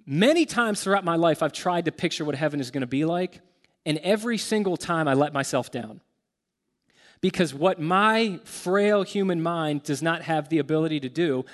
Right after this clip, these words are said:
I can't picture something that I could see for a billion years and not get tired of.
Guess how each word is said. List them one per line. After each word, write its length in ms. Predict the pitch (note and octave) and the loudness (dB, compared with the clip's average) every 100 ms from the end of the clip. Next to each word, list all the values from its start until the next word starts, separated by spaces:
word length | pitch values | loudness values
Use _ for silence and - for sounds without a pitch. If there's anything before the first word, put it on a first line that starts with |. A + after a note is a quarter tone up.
| - - | -20 -8
I 160 | F#3 C4 | 0 0
can't 440 | - B3+ A#3+ - | 0 -2 -2 -2
picture 340 | A3 A3+ G3+ | -4 -2 -6
something 480 | F3 - E3 - D#3+ | -4 -4 -4 -2 -4
that 160 | C#3+ D3 | -2 -4
I 200 | D#3+ F3+ | 0 -2
could 380 | - E3 C#3+ B2+ _ _ | 0 -4 -4 -8 _ _
see 680 | - - G#3+ F#3+ B2+ B2+ - _ _ _ _ _ _ _ | -6 -2 2 2 2 -2 -8 _ _ _ _ _ _ _
for 540 | - F3 E3 D#3 C#3+ B2+ _ _ _ _ - | -6 0 2 2 0 -8 _ _ _ _ -2
a 80 | D3 | -2
billion 520 | C3 F3 G3 F#3+ F3 | 2 4 4 2 0
years 640 | D3 F3+ D#3+ B2 B2 - - | 0 2 2 0 -6 -10 -8
and 140 | C#3 C#3 | -2 0
not 180 | C#3+ | 0
get 140 | C#3 B2+ | -2 -4
tired 340 | C#3 A#2 A2 | -4 -4 -6
of. 300 | C3 - - | -16 -20 -20